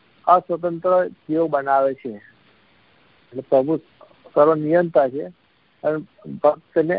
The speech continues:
અસ્વતંત્ર જીવ બનાવે છે. ભગવાન પોતે શ્રી ભાગવત, ભાગવતમાં કહે છે કે "હે દ્વિજ, હું અસ્વતંત્ર હોઉં તેમ ભક્તોને પરાધીન છું." સારી સ્ત્રીઓ જેમ સારા પતિને વશ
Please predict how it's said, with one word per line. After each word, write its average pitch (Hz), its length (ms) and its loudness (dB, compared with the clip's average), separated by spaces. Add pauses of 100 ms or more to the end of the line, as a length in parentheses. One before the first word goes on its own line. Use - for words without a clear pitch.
(140)
અસ્વતંત્ર 151 600 0
જીવ 147 220 0
બનાવે 127 360 0
છે. 123 100 -8
ભગવાન 151 460 0
પોતે 160 440 0 (880)
શ્રી 175 120 4
ભાગવત, 160 400 2 (1700)
ભાગવતમાં 170 500 0
કહે 160 260 0
છે 175 180 -4
કે 143 260 -4 (760)
"હે 180 160 4
દ્વિજ, 147 360 0 (160)
હું 170 340 -4
અસ્વતંત્ર 170 520 0
હોઉં 165 340 2
તેમ 160 400 -2 (880)
ભક્તોને 185 460 0
પરાધીન 143 580 2
છું." 127 280 -10 (1600)
સારી 156 340 2
સ્ત્રીઓ 175 320 -4
જેમ 175 280 -4
સારા 156 360 0
પતિને 170 420 -6
વશ 156 240 0